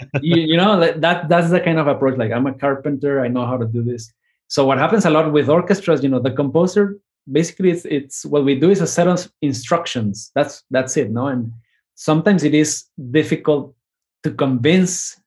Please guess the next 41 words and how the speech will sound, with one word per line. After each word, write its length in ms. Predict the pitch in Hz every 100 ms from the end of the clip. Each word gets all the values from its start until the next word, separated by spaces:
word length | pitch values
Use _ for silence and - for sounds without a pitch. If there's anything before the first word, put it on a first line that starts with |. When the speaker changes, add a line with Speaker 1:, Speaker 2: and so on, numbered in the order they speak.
| _
Speaker 2:
some 200 | 156 160
orchestras 400 | 170 170 - 165
to 100 | 139
really 220 | 135 156
follow 420 | 151 160 165 165
the 80 | 151
instructions 600 | 131 113 139 135 147 127
and 200 | 123 113 123
play 180 | 131
what's 240 | 127 127 135
on 100 | 123
the 80 | 113
page 440 | 120 123 117 113 _ _ _ _ _ -
and 180 | 123 123
not 240 | 127 127
what, 440 | 123 127 139 - _ - - - - - - 151
because 280 | 135 143 156
it, 140 | 196 180
it 140 | 180
is, 180 | 226 143
there 160 | 160
is 160 | 175 165
this 120 | 165
culture 400 | - 156 156 156
of, 140 | 123 113
like, 240 | 110 -
"I'm 120 | 139 143
gonna 360 | 160 147 135 131
actually 260 | - 151
improve 400 | 117 117 151 117
this 180 | 113 110
part. 280 | - - - _ -
I'm 100 | 123
gonna, 260 | 131 117 117 - _ _ _
I'm 60 | 139
gonna 140 | 151
add 260 | 135 143 143
my 160 | 139
own 300 | 131 156 160
flavor," 500 | - 143 139 135 135
which, 400 | 135 131 131 -